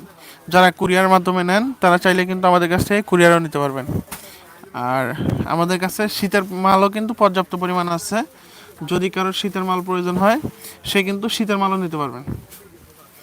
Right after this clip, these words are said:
যারা সারা বছর আমাদের কাছ থেকে শার্ট নিয়ে থাকেন, তারা তো জানেন, আর যারা জানেন না,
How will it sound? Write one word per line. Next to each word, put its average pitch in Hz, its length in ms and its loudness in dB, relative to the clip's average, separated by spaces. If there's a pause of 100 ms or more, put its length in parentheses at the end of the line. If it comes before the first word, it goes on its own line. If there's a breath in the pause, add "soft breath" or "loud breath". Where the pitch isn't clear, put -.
(2000 loud breath)
যারা 180 340 0
সারা 202 220 2
বছর 196 240 0
আমাদের 196 260 0
কাছ 196 140 -4
থেকে 202 160 -4
শার্ট 196 220 0
নিয়ে 202 220 -4
থাকেন, 214 220 -4
তারা 202 200 -2
তো 254 120 -6
জানেন, 190 300 -2 (680 loud breath)
আর 160 300 0 (320)
যারা 165 220 -2
জানেন 180 320 0
না, 208 160 2